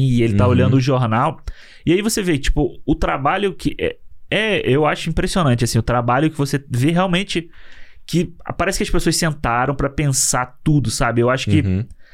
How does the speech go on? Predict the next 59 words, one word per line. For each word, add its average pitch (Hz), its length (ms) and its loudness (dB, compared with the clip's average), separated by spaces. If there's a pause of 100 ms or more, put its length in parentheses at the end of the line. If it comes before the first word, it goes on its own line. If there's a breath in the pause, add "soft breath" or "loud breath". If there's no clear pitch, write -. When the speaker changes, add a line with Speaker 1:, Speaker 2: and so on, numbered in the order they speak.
(180 soft breath)
Speaker 1:
é, 117 100 0
você 123 200 2
tem 156 260 -2
um, 214 320 -4
um, 143 440 0
um 139 40 2
de-, 143 160 0 (100)
um 139 120 4
nível 202 240 2
de 165 100 -4
detalhe 147 580 -2
na, 117 440 0 (420)
em 151 160 -4
iluminação, 233 880 0
em 147 60 0
sombra, 143 560 0
em 135 60 -2
pensar 139 500 -2 (280 loud breath)
no 135 100 0
figurino 160 720 2
e 151 40 2
tudo 226 400 -2
isso 240 200 2
que 226 100 -2
é, 220 200 -6
que 233 100 -8
é 233 40 -6
impressionante, 285 680 -2
sabe? 120 160 0
Speaker 2:
É, - 20 2
é 113 60 2
Speaker 1:
Que 110 60 4
eu 120 40 6
Speaker 2:
muito 127 160 0
concisa 127 380 0
a - 20 2
estética, 98 480 0
né? 95 180 2
Speaker 1:
É, 285 220 2
e 208 140 2
o, 156 140 0
o 156 40 -4
que - 80 -2
eu 202 60 0
falo, 196 200 -2
a 165 40 0
gente 185 260 0
não 262 140 0
vê 175 220 2
isso 214 300 -2
nos 160 140 0
filmes 131 300 0
de 117 120 0
hoje 113 220 0
em 104 60 0
dia, 95 300 -2
sabe? 104 360 -4
Speaker 2:
Não. 92 80 -4
Speaker 1:
Tipo, 104 380 0